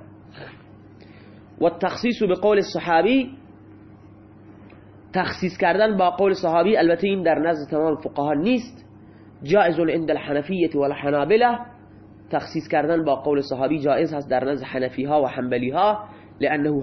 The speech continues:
حجة عندهم يقدم على القياس، چون قول صحابی حجت است در نزد حنفیه و ما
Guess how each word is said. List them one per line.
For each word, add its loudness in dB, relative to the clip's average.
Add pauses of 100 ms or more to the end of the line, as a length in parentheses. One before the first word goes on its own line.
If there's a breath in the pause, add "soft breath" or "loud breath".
حجة 0
عندهم 0 (840 loud breath)
يقدم 0
على 4
القياس، 2 (380 loud breath)
چون -2
قول 2
صحابی 0
حجت -2
است -4
در 2
نزد -2
حنفیه -2
و 4
ما -2